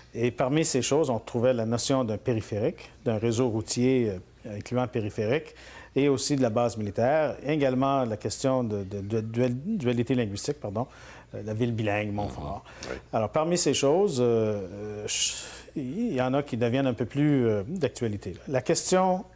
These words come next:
Speaker 1: de transport, euh, on est dans un, dans un, un moment idéal. Le fait que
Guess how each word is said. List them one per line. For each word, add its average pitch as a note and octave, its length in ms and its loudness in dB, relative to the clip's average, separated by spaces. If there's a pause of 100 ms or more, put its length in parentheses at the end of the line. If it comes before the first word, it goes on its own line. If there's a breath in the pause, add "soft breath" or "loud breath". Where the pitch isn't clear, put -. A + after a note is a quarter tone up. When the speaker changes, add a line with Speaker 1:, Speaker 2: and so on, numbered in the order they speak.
Speaker 1:
de A#2 60 -10
transport, D3+ 680 0 (760 loud breath)
euh, A2 380 2
on B2+ 160 0
est C#3+ 120 0
dans C3 320 0
un, B2 500 0
dans B2 260 2
un, B2+ 140 2 (140)
un C3+ 100 -4
moment D#3 480 2
idéal. A#2+ 520 2 (640 loud breath)
Le A#2 160 -2
fait E3 200 2
que E3 140 -6